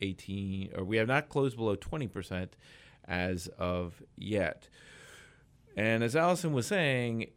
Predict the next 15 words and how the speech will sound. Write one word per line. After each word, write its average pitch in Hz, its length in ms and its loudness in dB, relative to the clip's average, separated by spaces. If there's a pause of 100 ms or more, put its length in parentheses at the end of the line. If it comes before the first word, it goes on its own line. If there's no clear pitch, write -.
in 127 160 0 (100)
our 208 220 6
world, 127 480 4 (160)
this 151 320 0
is 196 140 -2
all 147 240 2
normal 120 720 2 (260)
and 98 220 0
natural 104 1000 2 (360)
and 90 840 -2 (600)
something 123 520 -2
that 107 180 0
we 95 240 -2 (560)
plan 127 460 0
for, 131 460 0